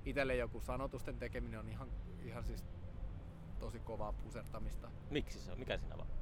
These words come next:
Speaker 2: mättää?
Speaker 1: Ää, ehkä mä en... Mä oon aina enemmän silleen niinku just soittanut vaan. Soittanut
Speaker 2: Niin.
Speaker 1: ja... Nyt se on silleen vähän niinku uusi juttu itelle, että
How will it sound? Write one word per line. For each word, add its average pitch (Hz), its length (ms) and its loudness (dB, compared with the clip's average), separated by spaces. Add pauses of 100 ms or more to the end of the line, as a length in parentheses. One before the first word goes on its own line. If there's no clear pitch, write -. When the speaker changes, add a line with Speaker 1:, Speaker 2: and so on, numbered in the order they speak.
Speaker 2:
mättää? - 360 0 (500)
Speaker 1:
Ää, 190 380 4 (880)
ehkä 190 520 0
mä 180 320 2
en... 175 220 -2 (540)
Mä 175 160 2
oon 170 80 4
aina 170 220 4
enemmän 147 280 4
silleen 117 460 2 (140)
niinku 113 180 2
just - 300 0
soittanut - 840 2
vaan. - 200 2 (240)
Soittanut 120 400 0
Speaker 2:
Niin. 113 140 0
Speaker 1:
ja... 107 160 0 (1700)
Nyt 110 140 4
se 156 100 8
on - 60 8
silleen 208 260 6
vähän 202 160 8
niinku 190 160 2
uusi 190 360 0
juttu - 200 0
itelle, - 300 0
että - 280 -4